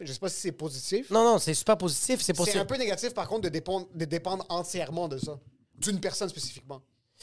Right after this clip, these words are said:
Speaker 2: Oui, mais que-, qu'est-ce que je, qu'est-ce que je trouve de positif, c'est que, genre, tu vas faire ta vie avec cette personne-là.
Speaker 1: Oui, c'est sûr que tu veux que la personne que t'aimes reconnaisse ce que t'as accompli.
Speaker 2: Exact.
Speaker 1: Puis j'étais fier de ce que j'avais fait, puis c'était mon premier trente. C'était impossible de faire trente sur scène, là.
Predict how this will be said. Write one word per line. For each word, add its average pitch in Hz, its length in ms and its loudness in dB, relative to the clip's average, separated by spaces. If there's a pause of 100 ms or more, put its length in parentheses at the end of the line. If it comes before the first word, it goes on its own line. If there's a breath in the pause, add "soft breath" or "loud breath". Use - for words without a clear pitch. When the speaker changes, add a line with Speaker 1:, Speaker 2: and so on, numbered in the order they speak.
(720 loud breath)
Speaker 2:
Oui, 190 400 8
mais 208 120 4
que-, 170 120 -4
qu'est-ce 220 240 2
que 202 80 6
je, 170 80 2
qu'est-ce 208 240 4
que - 80 2
je 165 80 2
trouve 185 160 -2
de 185 80 6
positif, 180 360 2
c'est - 140 0
que, 165 100 2
genre, 147 220 4
tu - 120 -4
vas 151 80 6
faire 196 200 6
ta 147 140 4
vie 151 160 6
avec - 140 4
cette - 160 -2
personne-là. 127 480 -2 (280 soft breath)
Speaker 1:
Oui, 277 180 2
c'est 202 120 -4
sûr 254 160 -2
que 214 80 -2
tu - 200 -4
veux 151 200 -2
que - 60 -6
la 165 80 0
personne - 340 -4
que - 100 -6
t'aimes 170 300 -4
reconnaisse 147 500 -4
ce - 60 -8
que - 40 -6
t'as 139 140 -8
accompli. 139 600 -12
Speaker 2:
Exact. 151 400 4
Speaker 1:
Puis 139 100 -6
j'étais 165 160 -2
fier 175 260 -4
de 160 80 -2
ce 151 80 -10
que - 80 -10
j'avais 131 160 -6
fait, - 120 -6
puis - 80 -10
c'était - 120 -6
mon 135 120 -6
premier 156 320 -8
trente. 165 320 -10
C'était 156 200 -4
impossible 151 280 -8
de 156 60 -10
faire 139 120 -10
trente 143 200 -12
sur 123 120 -14
scène, 147 220 -8
là. 123 60 -16